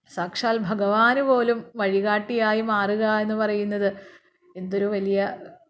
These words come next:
ആ, കാര്യമാണെന്ന് നമ്മൾ വിചാരിക്കണം. അപ്പോൾ അതോടുകൂടിയിട്ട്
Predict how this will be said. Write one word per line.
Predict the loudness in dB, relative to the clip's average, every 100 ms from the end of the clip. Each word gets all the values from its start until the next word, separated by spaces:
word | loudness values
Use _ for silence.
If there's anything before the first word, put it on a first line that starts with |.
| _ _ -20
ആ, | -20 -12 -10 -8 -8 -4
കാര്യമാണെന്ന് | -2 0 -2 -2 -2 -2 -4
നമ്മൾ | -4 -4 -2
വിചാരിക്കണം. | -2 -2 -2 -4 -4 -6 -10 -20 _ _ _ _ _ _ _
അപ്പോൾ | -10 -2 0 -2 -8 -20 _ _ _
അതോടുകൂടിയിട്ട് | -4 -2 0 2 2 2 2 2 2 2